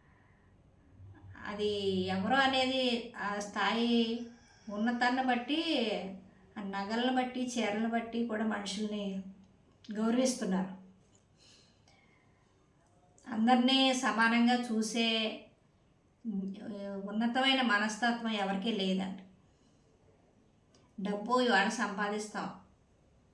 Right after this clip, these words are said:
రేపు ఏమో చెప్పలేమండి. రేపన్న రోజున ఎలా ఉంటుందో మనం ఎవరం చెప్పలేము. ఇప్పుడున్న రోజుల్లో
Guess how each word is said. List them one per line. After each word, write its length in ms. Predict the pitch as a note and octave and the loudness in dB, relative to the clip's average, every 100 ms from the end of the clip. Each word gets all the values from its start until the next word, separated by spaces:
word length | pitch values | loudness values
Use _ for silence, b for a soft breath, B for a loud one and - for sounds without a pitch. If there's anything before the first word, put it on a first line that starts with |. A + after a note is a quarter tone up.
| _ _ _ _ G#3 - _ - | _ _ _ _ -20 -20 _ -12
రేపు 500 | G#3 G#3 G3+ B3+ D4 - - _ _ _ _ _ _ _ _ _ _ _ _ _ G#3+ | -6 -4 -4 -6 -10 -12 -20 _ _ _ _ _ _ _ _ _ _ _ _ _ -6
ఏమో 540 | F#3+ G3 A3 - - - A#3 G#3+ | -4 -2 -2 -4 -8 -16 -12 -8
చెప్పలేమండి. 560 | F#3+ F#3+ A3 G3 - - - - _ - G#3+ | -8 -4 -4 -4 -6 -8 -18 -20 _ -16 -8
రేపన్న 380 | G#3 A#3 A#3 B3 | -4 0 2 2
రోజున 240 | B3+ B3+ | 2 0
ఎలా 200 | G#3+ A3 | 0 0
ఉంటుందో 280 | A3+ A#3 B3 | 0 -2 -2
మనం 200 | A#3 G#3 | 0 0
ఎవరం 280 | F#3+ G3 A3+ | -2 0 0
చెప్పలేము. 580 | A3+ F#3+ F#3+ F#3 F#3+ - | -2 -4 -6 -6 -6 -8
ఇప్పుడున్న 480 | F#3+ G3 G#3+ G#3+ B3 | -10 -4 -4 0 0
రోజుల్లో 680 | A#3+ G#3 A3+ A3 C4+ F4+ | 2 2 2 0 0 -2